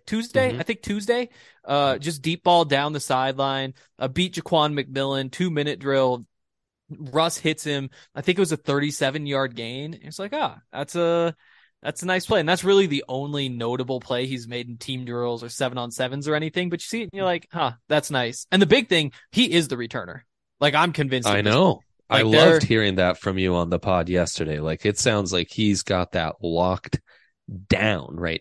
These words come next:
Speaker 2: now.
Speaker 1: Definitely. Like, they, it was him and Montrell catching punts for, like, a couple days. The last day or two, they let Kendall Hinton catch a couple.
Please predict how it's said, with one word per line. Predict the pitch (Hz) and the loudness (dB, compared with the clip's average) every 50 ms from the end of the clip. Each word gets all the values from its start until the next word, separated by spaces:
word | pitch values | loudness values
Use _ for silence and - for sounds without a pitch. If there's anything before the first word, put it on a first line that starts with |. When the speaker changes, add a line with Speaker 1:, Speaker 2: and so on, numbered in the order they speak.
| - | -8
Speaker 2:
now. | - - - 73 _ _ _ _ _ _ - 131 | -12 -14 -14 -20 _ _ _ _ _ _ -12 -2
Speaker 1:
Definitely. | - 156 160 - 139 127 98 110 104 131 - _ _ | 0 0 0 2 -2 -8 -6 -8 -10 -12 -14 _ _
Like, | 143 147 143 - | 0 0 2 4
they, | 160 175 185 185 190 185 180 175 | 4 6 6 6 6 6 4 2
it | 143 - - 143 - - - | 0 -4 -10 -20 -16 -8 -4
was | 156 143 - | -4 -2 2
him | - 214 214 | 4 4 4
and | 214 202 196 | 4 2 2
Montrell | 190 185 185 - - - - 175 175 165 | 2 2 0 0 -2 4 6 6 6 6
catching | - 147 143 - - 151 | 2 -2 -2 -2 -4 -8
punts | - - 160 156 147 | -2 0 0 0 0
for, | - 165 | -2 -2
like, | 143 135 - | -2 -2 -4
a | 127 | -4
couple | - 156 143 143 143 | -4 -2 -2 -2 -2
days. | 135 135 131 127 127 127 127 127 | 0 0 0 0 0 -4 -6 -6
The | - 139 | -4 -2
last | 143 147 151 143 143 | 0 0 -2 -2 -4
day | - 139 135 143 | -4 -4 -2 -2
or | 147 143 | -4 -4
two, | - 147 143 139 135 127 - - - - | -6 -4 -4 -4 -4 -6 -8 -16 -12 -2
they | - 143 | 2 2
let | 151 - | 2 2
Kendall | - - 147 143 143 123 | 0 -4 -2 -2 -2 -2
Hinton | - 143 120 - 135 | -2 -4 -6 -6 -10
catch | 127 - 135 123 - | -4 -4 -4 -4 -4
a | 123 | -6
couple. | - 131 120 - 127 120 120 | -4 -4 -4 -2 -4 -6 -6